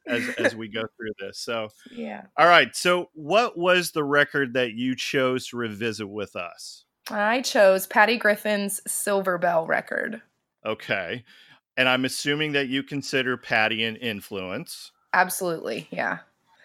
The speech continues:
Speaker 2: Um, I've made the joke before that, like, if we ever ended up in the same room, I think she's the one person that, like, I couldn't keep my cool with, you know? <laughs> Like,
Speaker 1: So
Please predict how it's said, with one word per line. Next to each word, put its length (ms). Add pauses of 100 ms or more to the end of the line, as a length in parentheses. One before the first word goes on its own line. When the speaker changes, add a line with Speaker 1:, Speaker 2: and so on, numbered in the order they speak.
(320)
Speaker 2:
Um, 440 (200)
I've 200
made 200
the 80
joke 400
before 480
that, 140
like, 460 (440)
if 120
we 120
ever 200
ended 220
up 120
in 100
the 60
same 320
room, 200
I 80
think 260
she's 280
the 80
one 200
person 360
that, 100
like, 160
I 140
couldn't 480 (300)
keep 160
my 120
cool 300
with, 200 (140)
you 140
know? 220 (580)
<laughs> 100 (840)
Like, 240
Speaker 1:
So 160